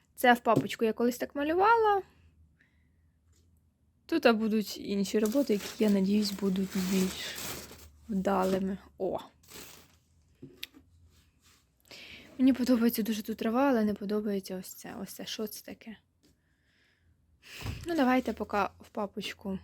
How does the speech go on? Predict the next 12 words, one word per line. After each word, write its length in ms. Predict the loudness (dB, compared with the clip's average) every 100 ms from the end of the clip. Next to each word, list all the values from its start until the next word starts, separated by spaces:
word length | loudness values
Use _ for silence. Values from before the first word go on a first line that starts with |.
| -8
може, 240 | -6 -6
щось 200 | -8 -10
з 20 |
цим 180 | -12 -12
придумаємо. 540 | -10 -10 -10 -8 -8 -10 _ _ _ _ _ _ _ _ _ _ _ _ _ _ _ _ _ _ -20 _ _ -20 _ -20 -20 _ _ _ _ _ _
Це 160 | _ -14
також, 520 | -10 -10 -8 -10 -10
це 120 | -10
все 180 | -10 -10
з 80 | -12
останнього 500 | -12 -8 -6 -6 -8
марафону. 720 | -12 -12 -16 _ -14 -10 -10